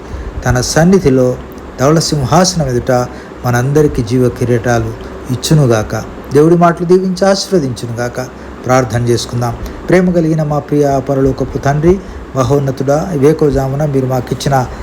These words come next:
ఆయన శ్రేష్టమైన వాక్యాన్ని బట్టి వందనాలు. మేమందరము స్మరణ సంఘం వలె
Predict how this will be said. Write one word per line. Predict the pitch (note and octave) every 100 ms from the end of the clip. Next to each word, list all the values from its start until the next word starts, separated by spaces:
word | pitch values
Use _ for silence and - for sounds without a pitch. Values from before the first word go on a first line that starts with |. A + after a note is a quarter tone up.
| - - -
ఆయన | C3 B2+ B2 - -
శ్రేష్టమైన | D3 C#3 C3+ C3 B2
వాక్యాన్ని | C#3+ E3 - D#3 D3
బట్టి | C#3+ C#3+
వందనాలు. | D3 D3+ D#3+ F3+ F3+ - - - -
మేమందరము | C3 C#3 E3 F#3 G3+ G#3 G3+ G#3+ - -
స్మరణ | - C#3+ C#3+ C#3+
సంఘం | - D3+ E3 E3
వలె | D#3+ E3